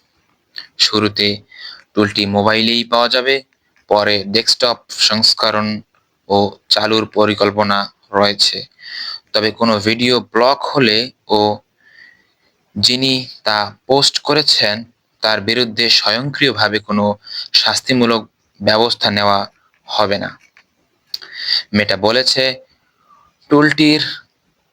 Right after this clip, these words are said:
অপব্যবহার ঠেকাতে ও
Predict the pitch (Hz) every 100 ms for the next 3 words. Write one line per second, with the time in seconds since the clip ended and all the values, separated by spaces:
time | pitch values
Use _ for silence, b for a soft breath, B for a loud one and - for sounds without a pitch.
0 | _ _ 117 135 135 131 131 127 127 -
1 | - 113 131 - 101 107 - _ _ _
2 | 110 107